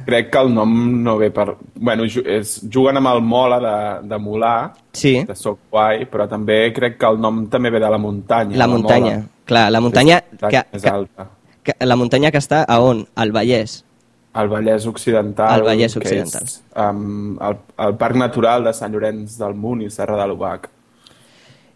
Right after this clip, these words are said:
Speaker 2: I Serra de l'Obac, bueno. Em, jo m'agradaria també fer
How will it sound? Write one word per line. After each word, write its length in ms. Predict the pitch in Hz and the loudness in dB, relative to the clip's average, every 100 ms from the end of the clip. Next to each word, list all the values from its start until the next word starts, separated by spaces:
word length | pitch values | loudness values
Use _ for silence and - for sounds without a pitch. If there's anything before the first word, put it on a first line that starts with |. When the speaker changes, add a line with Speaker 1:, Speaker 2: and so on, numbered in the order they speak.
| _ _ _ _ - | _ _ _ _ -2
Speaker 2:
I 160 | 131 | -2
Serra 320 | - 135 135 | 2 2 4
de 160 | 143 120 | 4 4
l'Obac, 460 | 110 113 - - - | 4 0 -2 -12 -14
bueno. 400 | 113 113 104 101 - - - - | -2 0 0 -2 -12 -20 -20 0
Em, 720 | 135 127 127 127 123 120 117 - _ _ _ _ _ _ _ - 143 | 6 8 6 4 2 0 -4 -8 _ _ _ _ _ _ _ -10 0
jo 1040 | 135 160 185 185 165 151 139 135 127 123 | 8 10 10 8 8 8 6 6 6 4
m'agradaria 540 | 120 131 135 131 135 156 | 2 0 0 0 2 2
també 240 | 156 147 | 0 -2
fer 160 | 143 156 | -2 -2